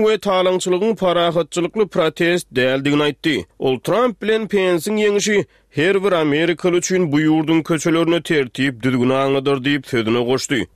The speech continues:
Pence Trumpyň garşydaşy Joe Biden'y hem tanqidlady. Ol Demokratik Partiýadan prezidentligi hödürlenen dalaşgäriň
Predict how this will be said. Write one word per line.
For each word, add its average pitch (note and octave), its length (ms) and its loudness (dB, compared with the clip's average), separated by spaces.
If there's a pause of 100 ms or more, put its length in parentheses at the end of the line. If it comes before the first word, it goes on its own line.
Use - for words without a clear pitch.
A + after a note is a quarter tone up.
Pence A3+ 380 0
Trumpyň F#3 480 0
garşydaşy G3+ 580 0
Joe E3+ 280 0
Biden'y D3 520 0
hem E3 180 0
tanqidlady. C3+ 760 -2 (320)
Ol A#2 180 0
Demokratik F#3 720 -2
Partiýadan F#3 600 0
prezidentligi C#3 840 0
hödürlenen E3+ 600 2
dalaşgäriň B2+ 760 0